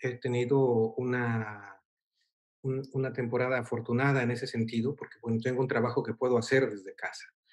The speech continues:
porque he estado sano, y eso es una, es una gran diferencia.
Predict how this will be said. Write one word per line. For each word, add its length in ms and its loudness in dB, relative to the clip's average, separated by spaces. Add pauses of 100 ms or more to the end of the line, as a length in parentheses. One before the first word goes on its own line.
(280)
porque 260 -8
he 20 -2
estado 320 -6
sano, 680 0
y 120 -8
eso 140 -4
es 60 -8
una, 440 0
es 140 -6
una 140 0
gran 200 2
diferencia. 600 0